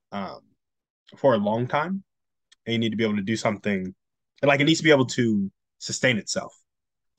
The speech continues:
And if you put in a lot of energy and get a result, but you can't keep putting in a lot of energy, like, you're gonna find yourself just consistently failing. But there's another way to amass something massive, and it's like, um,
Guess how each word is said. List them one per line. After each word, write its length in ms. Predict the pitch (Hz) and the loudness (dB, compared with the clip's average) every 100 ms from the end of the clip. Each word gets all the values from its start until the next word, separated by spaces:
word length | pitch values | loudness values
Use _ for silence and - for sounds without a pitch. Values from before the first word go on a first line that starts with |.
| - - | -10 0
And 100 | 131 | 0
if 80 | 135 | 2
you 60 | |
put 120 | 131 165 | 2 2
in 80 | 117 | 4
a 60 | |
lot 220 | 110 139 | 6 6
of 80 | 120 | 4
energy 400 | 117 127 135 151 - | 2 0 0 -4 -4
and 120 | 107 | -2
get 120 | 120 | 0
a 40 | 110 | 0
result, 440 | 101 113 147 - _ _ _ _ | 2 4 2 -2 _ _ _ _
but 100 | 123 | -6
you 60 | 110 | -2
can't 200 | 131 - | -4 -2
keep 240 | 165 - | -2 0
putting 160 | 170 165 | 2 2
in 60 | 165 | 2
a 60 | |
lot 140 | 165 170 | 2 0
of 80 | 175 | -2
energy, 380 | 175 170 185 - _ _ | -4 -2 -4 -4 _ _
like, 160 | 113 107 | -2 0
you're 80 | 113 | 0
gonna 140 | 110 | 0
find 260 | - 127 120 | 0 0 0
yourself 320 | 113 110 104 | 0 -2 -4
just 260 | 98 - _ | -6 -12 _
consistently 500 | - 107 - 80 - | -10 -8 -8 -10 -2
failing. 360 | 175 180 - - _ _ _ _ _ - | 2 2 0 -10 _ _ _ _ _ 4
But 360 | 170 117 110 - | 6 6 0 -2
there's 140 | 117 113 | -2 2
another 280 | 123 196 | 4 4
way 160 | 208 117 | 6 4
to 140 | - 107 | 0 -4
amass 460 | 104 104 104 - | -2 -2 -4 -6
something 440 | - 131 107 107 104 | -4 -2 -2 0 0
massive, 440 | 101 - 117 113 - | -2 -2 -4 -6 -8
and 80 | 117 | -6
it's 200 | 110 - | -6 0
like, 320 | 120 101 90 _ _ _ _ _ _ _ _ _ - | 2 2 0 _ _ _ _ _ _ _ _ _ -10
um, 520 | 110 95 73 - - | -8 -8 -12 -18 -20